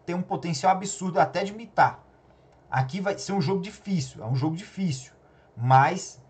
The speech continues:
esse cara gosta desse tipo de jogo. E eu acho que contra o Flamengo ele tem ido bem também. Então, é, a minha dúvida é essa.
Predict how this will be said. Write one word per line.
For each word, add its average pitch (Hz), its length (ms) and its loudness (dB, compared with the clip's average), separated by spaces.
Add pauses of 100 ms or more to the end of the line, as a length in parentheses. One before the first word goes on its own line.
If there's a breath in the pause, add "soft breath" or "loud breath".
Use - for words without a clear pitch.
(160)
esse 127 240 -10
cara 131 340 4
gosta 135 380 0
desse 113 220 -10
tipo - 160 -20
de 95 120 -12
jogo. 87 380 -14
E 143 120 -8
eu 139 120 4
acho - 180 4
que - 40 -20
contra 170 200 -6
o - 20 -20
Flamengo 151 560 2
ele 156 180 -2 (140)
tem 175 380 -4 (280 soft breath)
ido 151 240 -2
bem 127 320 2
também. 98 320 -8
Então, 120 420 -4 (360 loud breath)
é, 113 200 -12
a 139 100 0
minha 165 180 -4
dúvida 202 540 -2
é 160 220 -2
essa. - 260 -12